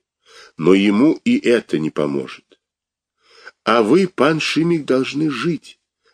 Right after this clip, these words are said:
значит, и есть должны. В воскресенье я пирог со сливами испеку. Сестра ко мне приедет.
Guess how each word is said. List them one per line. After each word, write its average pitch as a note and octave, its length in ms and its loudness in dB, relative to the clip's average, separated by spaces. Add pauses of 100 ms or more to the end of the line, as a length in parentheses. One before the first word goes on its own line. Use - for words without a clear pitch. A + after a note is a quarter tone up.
значит, F2 680 -2 (100)
и E2+ 80 -6
есть E2 760 -4
должны. A#2 600 -2 (880)
В - 200 -14
воскресенье C3+ 1000 -2
я G#2+ 300 -4
пирог G2+ 500 2
со E2 200 -2
сливами D2 640 -4
испеку. - 680 -10 (320)
Сестра F3+ 500 -2
ко D#2 180 -2
мне C#2 180 -4
приедет. D#2 560 -4